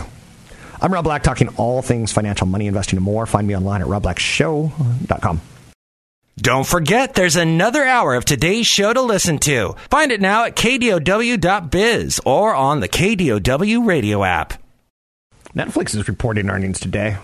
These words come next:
Speaker 1: What be going on there, right? To tell the truth, I like earnings season. I like January a lot 'cause we're just coming off Christmas.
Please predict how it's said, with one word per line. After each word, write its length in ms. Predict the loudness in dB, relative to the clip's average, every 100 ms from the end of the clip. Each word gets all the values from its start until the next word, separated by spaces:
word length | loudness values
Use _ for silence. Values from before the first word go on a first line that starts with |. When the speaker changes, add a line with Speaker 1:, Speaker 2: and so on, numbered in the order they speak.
| -10
Speaker 1:
What 200 | -4 -2
be 80 | 0
going 260 | 0 0 -2
on 280 | -2 -2 -2
there, 300 | -2 -2 -2
right? 260 | -2 -2
To 920 | -4 -8 -12 -20 -20 -18 -14 -12 -8 0
tell 220 | 2 2
the 80 | 0
truth, 520 | 0 0 0 -4 -8 -20 -20 -20 -20 -8
I 920 | -2 0 0 0 0 0 0 0 0 0
like 280 | -2 0 0
earnings 260 | 0 0
season. 180 | -2 -2
I 40 | -2
like 160 | -4
January 400 | -2 -2 -2 -2
a 80 | -2
lot 340 | -2 -2 -2
'cause 160 | -2 -2
we're 80 | -2
just 280 | -2 -4 -4
coming 340 | -4 -2 -2
off 320 | -2 -4 -6
Christmas. 500 | -4 -4 -2 -4 -6